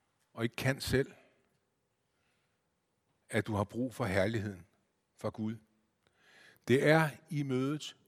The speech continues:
med synden, og med døden, og med smerten, at du får brug for en frelser. Det er i fortabthedens mørke,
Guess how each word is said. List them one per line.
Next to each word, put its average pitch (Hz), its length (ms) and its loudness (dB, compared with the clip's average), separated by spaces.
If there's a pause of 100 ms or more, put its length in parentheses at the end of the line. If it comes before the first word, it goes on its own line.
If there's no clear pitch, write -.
(100)
med 117 120 -6
synden, 147 460 -4 (1000)
og 101 100 -10
med 98 100 -2
døden, 143 480 0 (420)
og - 240 -8
med 87 220 -2 (320)
smerten, 131 540 0 (1400)
at 101 140 -4
du 104 60 -4
får 98 140 -4
brug 113 300 -8 (640)
for 104 140 -12
en 101 120 -8
frelser. 90 400 -8 (3250)
Det 165 200 12
er 196 100 12
i 196 140 12
fortabthedens 175 960 8
mørke, 151 480 6